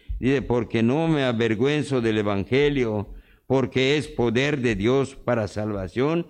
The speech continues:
a todo aquel que cree, al judío primeramente y también al griego".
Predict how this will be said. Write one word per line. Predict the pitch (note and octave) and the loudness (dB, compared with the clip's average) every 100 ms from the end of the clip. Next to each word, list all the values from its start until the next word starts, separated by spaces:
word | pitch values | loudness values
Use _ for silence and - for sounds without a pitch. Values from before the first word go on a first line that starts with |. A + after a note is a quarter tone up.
| - - - | -12 -20 -6
a | A2+ G#2+ | -4 -2
todo | C3 D#3 D3+ C3 | 0 0 2 0
aquel | A2 - C3+ A#2+ | 0 0 0 -2
que | G#2+ G#2 | -2 -4
cree, | - G#2 G2 - - - - - _ - | -2 -4 -6 -12 -18 -18 -18 -20 _ -10
al | A2 G#2+ | -4 -4
judío | - A2+ G#2 D3 D3 | -2 -2 0 2 0
primeramente | A2 G#2+ A#2 C3+ B2+ G#2 D3 F3 - F3 F3 - _ _ | 0 0 2 2 0 0 0 -2 -2 -2 -4 -12 _ _
y | - G#2+ | -6 -4
también | G#2 F2+ F#2 G2+ G#2+ G#2+ - | -2 -2 -2 -2 -2 -4 -8
al | F#2+ F2 | -8 -6
griego". | E2 E2+ - - - | -6 -6 -8 -10 -14